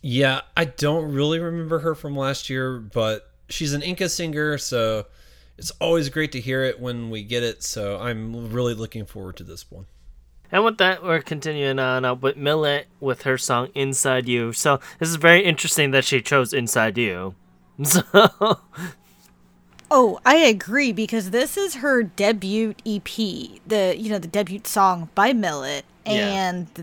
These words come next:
Speaker 3: this, in seeing her choose this and not her more recent single, Who I Am, or any of the songs off that is what surprised me. Or even she released Ice this year. You would,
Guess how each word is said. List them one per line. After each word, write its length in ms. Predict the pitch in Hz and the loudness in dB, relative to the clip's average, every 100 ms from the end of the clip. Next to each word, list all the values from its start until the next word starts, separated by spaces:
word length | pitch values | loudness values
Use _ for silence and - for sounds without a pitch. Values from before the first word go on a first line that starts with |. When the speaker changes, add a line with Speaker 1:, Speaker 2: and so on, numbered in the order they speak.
| 156 | -2
Speaker 3:
this, 480 | 233 330 - - - _ _ | 0 0 -6 -14 -16 _ _
in 160 | 302 262 | 2 2
seeing 240 | - 415 | 2 -2
her 120 | 415 403 | -2 -4
choose 300 | 311 262 190 | -4 -4 -2
this 240 | 190 - | -4 -4
and 140 | 196 | -2
not 240 | 185 175 - | 2 0 0
her 240 | 196 190 | -6 -4
more 260 | 190 175 175 | -4 -6 -4
recent 420 | 254 320 262 196 | -2 -2 -4 -6
single, 560 | 185 180 170 165 165 - - - - _ | -6 -6 -4 -4 -6 -8 -18 -20 -20 _
Who 200 | - 247 | -2 4
I 100 | 202 | 4
Am, 720 | 190 202 226 196 180 170 143 - | 2 0 -2 0 -2 -4 -8 -4
or 160 | 214 | -2
any 220 | 170 392 285 | 0 -2 -4
of 60 | |
the 60 | 196 | -4
songs 320 | 196 180 180 | -2 -4 -2
off 180 | 170 160 | -4 0
that 240 | 180 180 | 2 2
is 180 | 170 170 | 0 -6
what 140 | 185 - | -10 -10
surprised 580 | 185 - 175 175 160 | -10 -4 -4 -4 -6
me. 380 | 165 165 214 330 - - - - _ | -10 -6 -6 -6 -12 -20 -20 -20 _
Or 180 | 277 247 | -2 -2
even 460 | 262 240 226 220 - | -2 -2 -2 -2 -6
she 260 | - 185 | -10 -10
released 420 | 170 190 208 214 - | -6 -4 -2 -4 2
Ice 300 | 190 320 - | 2 2 -4
this 300 | 165 165 - | -8 -8 -8
year. 180 | 143 180 | -8 -6
You 220 | 185 185 | -6 -6
would, 160 | 170 | -8